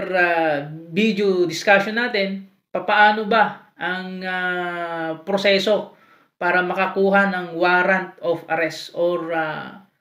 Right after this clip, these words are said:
ano ba ang umpisa niyan, no? Of course, mayroon munang krimen at, ah, ah, lalabas diyan si pulis,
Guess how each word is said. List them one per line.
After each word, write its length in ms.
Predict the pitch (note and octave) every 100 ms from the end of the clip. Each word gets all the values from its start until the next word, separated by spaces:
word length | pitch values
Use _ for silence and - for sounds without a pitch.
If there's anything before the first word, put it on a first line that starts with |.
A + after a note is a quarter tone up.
| _ _ -
ano 160 | F3
ba 320 | G3 G#3 G#3 G#3
ang 160 | G3+
umpisa 320 | G3 G3+ G#3
niyan, 320 | G#3+ G3+ C#3 - - _ _ C3+
no? 240 | D#3 E3
Of 160 | D#3+ -
course, 320 | A3 G3+ F3+
mayroon 320 | F3+ F#3 F3+
munang 240 | F#3 F#3
krimen 640 | - D#3+ D#3 D3+ C3 - - E3+
at, 400 | F3+ F3+ - F#3
ah, 640 | F3 E3+ E3 E3 D#3 D#3+ _ _ - - _ _
ah, 760 | D3 E3 D#3+ D#3 D3+ D3 C#3+ D3+
lalabas 480 | F3 F3+ F#3 G3
diyan 240 | - G3 F#3+
si 160 | F3
pulis, 560 | E3 E3+ E3+ - - -